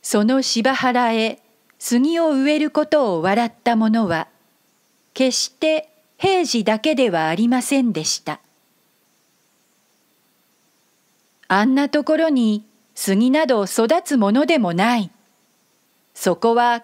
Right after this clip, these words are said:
硬い粘土なんだ。やっぱりバカはバカだ」と、みんなが言っておりました。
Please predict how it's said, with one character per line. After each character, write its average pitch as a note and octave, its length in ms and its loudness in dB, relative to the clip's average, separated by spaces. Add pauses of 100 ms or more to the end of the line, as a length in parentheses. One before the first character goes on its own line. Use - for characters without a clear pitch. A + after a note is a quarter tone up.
硬 D#4+ 360 2
い D#4 100 0
粘 F4+ 280 0
土 D#4 140 2
な A3+ 180 0
ん F#3 120 -4
だ。 D#3+ 260 -4 (1160)
や G#3 180 2
っ G3+ 80 -6 (120)
ぱ C#4+ 140 2
り A#3 140 -2
バ B3 220 0
カ D#4+ 180 2
は G#3+ 160 0
バ C4 220 0
カ F#4+ 160 0
だ」 A3+ 160 -2
と、 D#3+ 280 -4 (1200)
み G#3+ 180 2
ん C#4 140 2
な D4 120 2
が F3+ 200 -2
言 D3+ 100 -8
っ - 0 -
て - 380 -2
お A3+ 100 0
り A3 120 0
ま A3 140 0
し - 180 -8
た。 - 160 -10